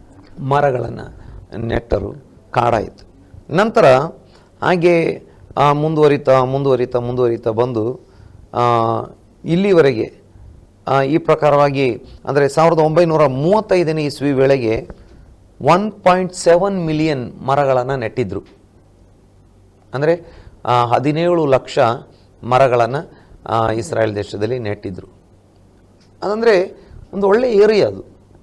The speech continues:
ಹದಿನೇಳು ಲಕ್ಷ ಮರಗಳು, ಒನ್ ಪಾಯಿಂಟ್ ಸೆವೆನ್ ಮಿಲಿಯನ್ ಮರಗಳನ್ನ ಸಾವಿರದ ಒಂಬೈನೂರ ಮೂವತ್ತೈದನೇ ಇಸ್ವಿ ವೇಳೆಗೆ. ಈಗ ನಾವು ಇದನ್ನ ಮಾತನಾಡುವಂಥ ಈ ವೇಳೆಗಾಗಲೇ, ಈ ವೇಳೆಗೆ,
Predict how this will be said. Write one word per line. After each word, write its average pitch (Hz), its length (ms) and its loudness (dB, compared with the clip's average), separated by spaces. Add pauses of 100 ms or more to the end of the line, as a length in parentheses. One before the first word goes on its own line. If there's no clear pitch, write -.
(200)
ಹದಿನೇಳು 151 500 0
ಲಕ್ಷ 131 260 -2 (580)
ಮರಗಳು, 120 340 0
ಒನ್ 120 200 -4
ಪಾಯಿಂಟ್ 113 240 -4
ಸೆವೆನ್ 110 240 -4
ಮಿಲಿಯನ್ 104 320 -8
ಮರಗಳನ್ನ 98 400 -4
ಸಾವಿರದ 117 360 -2
ಒಂಬೈನೂರ 113 420 -2 (500)
ಮೂವತ್ತೈದನೇ 151 640 0
ಇಸ್ವಿ 107 380 -8
ವೇಳೆಗೆ. 101 440 -4 (960)
ಈಗ 180 240 2 (560)
ನಾವು 170 240 4
ಇದನ್ನ 160 400 0
ಮಾತನಾಡುವಂಥ 160 800 0 (600)
ಈ 175 300 0
ವೇಳೆಗಾಗಲೇ, 127 640 4 (260)
ಈ 147 200 -2
ವೇಳೆಗೆ, 135 540 2